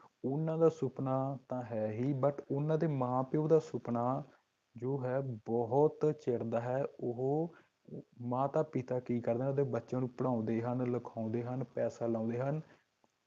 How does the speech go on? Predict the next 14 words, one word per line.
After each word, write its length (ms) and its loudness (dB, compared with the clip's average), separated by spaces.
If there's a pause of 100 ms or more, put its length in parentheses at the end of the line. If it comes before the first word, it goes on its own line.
(120)
but 440 0
ਬੱਚਿਆਂ 500 -4
ਦਾ 140 2
ਫਰਜ਼ 380 -2
ਹੁੰਦਾ 300 0
ਹੈ 200 0
ਕਿ 580 0 (720)
ਉਹ 400 0
ਗੌਰਮੈਂਟ 500 2
ਜੌਬ 360 4
ਲੱਗਣ, 640 0 (140)
ਕੰਮਕਾਰ 640 -2
'ਤੇ 180 -4
ਲੱਗਣ, 580 -2